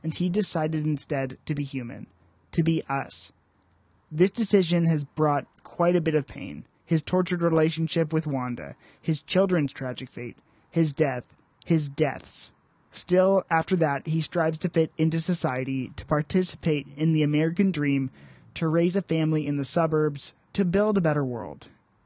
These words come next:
To be like everyone else, I think he probably knows it's impossible, but because he's a hero,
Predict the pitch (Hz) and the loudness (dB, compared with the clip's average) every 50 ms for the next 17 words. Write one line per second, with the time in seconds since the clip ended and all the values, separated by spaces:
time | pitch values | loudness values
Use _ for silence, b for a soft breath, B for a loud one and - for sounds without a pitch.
0 | _ _ _ _ _ - - 156 175 196 196 202 202 170 185 180 175 190 196 196 | _ _ _ _ _ -6 -2 2 4 4 6 4 4 2 0 0 0 0 0 2
1 | 180 143 135 131 135 139 - - - - _ - 175 165 - 185 180 165 - - | 2 0 0 0 -2 -4 -6 -12 -18 -10 _ -2 -2 0 2 2 0 0 -2 -6
2 | - - 156 - - 175 165 - - 175 170 170 156 151 147 143 143 143 147 143 | -14 -18 -14 -8 -6 -6 -4 -2 -2 -2 0 2 0 2 2 0 0 -2 -6 -8
3 | - 143 143 139 156 160 190 208 180 - 165 147 123 123 120 120 127 B B B | -6 -6 -6 -4 -4 -2 0 0 2 2 0 0 0 -4 -6 -8 -10 B B B
4 | B B B B _ - 180 180 175 - - _ _ _ _ _ 165 165 156 - | B B B B _ 2 2 2 2 -2 -8 _ _ _ _ _ -4 -2 0 2
5 | 185 185 180 190 185 190 196 160 - 185 180 165 151 135 131 131 135 | 0 2 2 2 2 2 0 2 2 2 2 4 2 2 2 0 -2